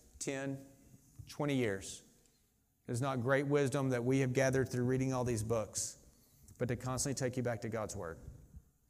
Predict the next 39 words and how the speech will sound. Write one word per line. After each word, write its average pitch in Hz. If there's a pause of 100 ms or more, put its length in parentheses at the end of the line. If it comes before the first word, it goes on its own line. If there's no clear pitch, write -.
(200)
It 135
does 120 (180)
all 135
the 135
work 127
it 107
needs 107
to. 92 (2000)
You 131
and 131
I 131
also 120
need 117
this 120
one. 107 (560)
I 127
see 131
wisdom 131
in 127
this. 120
I 127
also 135
love 135
the 127
wise 131
humility 139
of 127
the 123
psalmist 123
in 123
verse 117
twelve 120
and 117
thirteen. 113
Y'all 113
look 117
at 113
this 95
one. 95